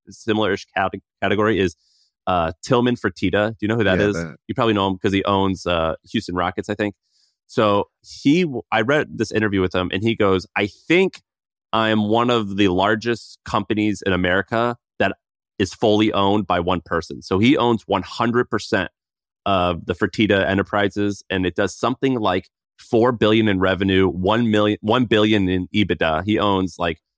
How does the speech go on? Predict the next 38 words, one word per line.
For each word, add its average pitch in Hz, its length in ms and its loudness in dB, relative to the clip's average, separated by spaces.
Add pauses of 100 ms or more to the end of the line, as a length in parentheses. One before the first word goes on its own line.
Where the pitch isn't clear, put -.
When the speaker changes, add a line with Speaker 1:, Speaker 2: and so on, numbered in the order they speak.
(340)
Speaker 1:
all 117 140 2
these 104 180 2
kind 98 160 -4
of, 87 80 -4 (540)
he 147 120 2
owns 160 200 2
some, 113 320 0
I 101 80 -2
guess, - 360 -6 (100)
nice 87 200 -4
stuff. 87 240 -2
He 120 80 0
owns, 107 100 0
like, 104 140 -4
some 95 140 -12
steakhouses, 92 640 -2
maybe, 110 180 0
like, 101 160 0
Ruth 98 300 -2
Chris, 95 280 -4
I 104 60 -2
think 104 160 -6
he 104 100 0
owns, 101 280 0
but 101 100 -6
then 123 100 2
it's, 101 160 -2
he 113 120 2
owns, 104 180 2
like, 90 180 0 (560)
Bubba 107 200 2
Gump 90 180 0
Shrimp 87 400 -4 (100)
and 90 80 -4
stuff - 240 -4
like 87 140 -4
that. 82 280 -2
Speaker 2:
<laughs> - 60 -20